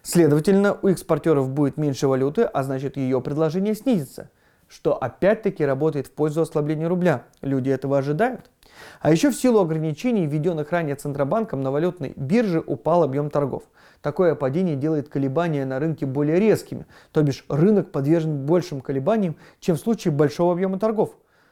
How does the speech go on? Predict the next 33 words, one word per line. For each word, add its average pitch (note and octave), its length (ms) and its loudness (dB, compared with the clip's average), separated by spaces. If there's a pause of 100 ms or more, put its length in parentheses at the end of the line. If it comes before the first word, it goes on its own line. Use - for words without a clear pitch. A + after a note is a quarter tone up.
(160)
В C#3+ 60 -10
ближайшее C#3+ 640 0
время, E3 280 -4
к - 60 -14
слову, C3+ 300 -4
мы D#3 200 -4
можем C#3+ 340 -4
увидеть C#3 280 -6
некоторое C3+ 300 -10
укрепление C3+ 420 -10
рубля C3+ 300 -2
в D#3+ 60 -8
силу B2+ 200 -10
того, C#3+ 240 -4
что D3 300 -4 (180)
скоро E3+ 560 0
российским C#3 560 -4
экспортёрам D3 500 -8
предстоят C3+ 460 -4 (260)
налоговые D3 400 2
платежи, D#3 640 -2
в - 20 -20
частности, G3 460 0
уплата D#3 360 -2
налога C#3+ 340 -2
на C3+ 120 -4
добычу C3+ 320 -4
полезных C#3 400 -2
ископаемых. - 580 -6 (180)
Но G#3+ 200 2
это D3+ 200 2
не B2+ 120 -2
точно. - 320 -12